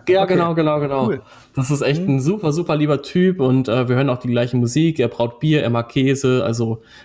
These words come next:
Speaker 1: wir sind eigentlich, äh, wir sind eigentlich auch
Speaker 2: Brüder.
Speaker 1: so. Ja. <laughs>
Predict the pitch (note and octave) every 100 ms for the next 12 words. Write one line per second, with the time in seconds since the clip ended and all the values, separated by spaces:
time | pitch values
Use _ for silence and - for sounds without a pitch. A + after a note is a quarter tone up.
0 | - B2 B2+ G#2 B2 B2 A#2+ A#2+ A#2+ A2+
1 | A#2 A2+ - _ - - - - - A#2
2 | B2 G#2+ A#2+ - C#3+ C3 G#2+ A2+ - _
3 | _ - B2 A2+ -